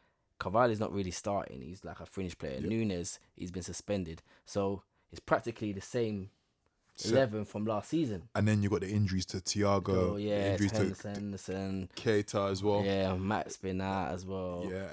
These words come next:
Speaker 2: and
Speaker 1: Konate's
Speaker 2: Konate's been
Speaker 1: been
Speaker 2: out.
Speaker 1: out as
Speaker 2: Yeah.
Speaker 1: well. So
Speaker 2: So that's your, your, your centre, the, the central hub.
Speaker 1: Yeah, yeah, it's
Speaker 2: So,
Speaker 1: been
Speaker 2: like, your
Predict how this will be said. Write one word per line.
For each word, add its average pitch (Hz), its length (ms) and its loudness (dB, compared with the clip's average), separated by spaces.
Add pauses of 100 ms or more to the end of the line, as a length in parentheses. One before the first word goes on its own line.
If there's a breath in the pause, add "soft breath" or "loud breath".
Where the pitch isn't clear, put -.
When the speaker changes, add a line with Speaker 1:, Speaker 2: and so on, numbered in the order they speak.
Speaker 2:
and 104 240 2
Speaker 1:
Konate's 104 60 0 (260)
Speaker 2:
Konate's 101 100 0
been 95 100 -4
Speaker 1:
been 92 80 -4
Speaker 2:
out. 98 180 -4
Speaker 1:
out 80 120 -8
as 92 80 -8
Speaker 2:
Yeah. 104 180 4
Speaker 1:
well. 101 100 0
So 92 380 -2
Speaker 2:
So 101 200 -4
that's 110 180 -4
your, 104 100 2 (160)
your, 113 160 0
your 104 200 0
centre, 127 380 0 (200)
the, 98 200 0 (200)
the 95 120 -2
central 107 460 2
hub. 110 180 2 (240)
Speaker 1:
Yeah, 110 320 0
yeah, 80 380 -6
it's 90 160 -4
Speaker 2:
So, 107 80 2
Speaker 1:
been 101 80 6
Speaker 2:
like, 95 200 2
your 123 80 0